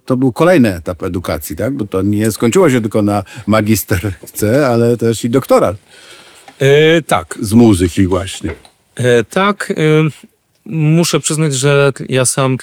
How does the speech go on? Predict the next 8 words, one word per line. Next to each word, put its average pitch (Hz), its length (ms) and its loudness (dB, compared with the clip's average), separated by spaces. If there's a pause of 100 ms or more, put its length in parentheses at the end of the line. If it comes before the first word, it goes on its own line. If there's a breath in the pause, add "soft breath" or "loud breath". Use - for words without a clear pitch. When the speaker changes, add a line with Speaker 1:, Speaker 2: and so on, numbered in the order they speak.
Speaker 2:
mm, 113 1400 0
nawet 123 360 -2
nie 117 120 2
zamierzałem 101 960 0 (460)
gdzieś 113 280 -4
tam 117 360 -4 (280)
zajmować 110 520 0
się, 107 380 -2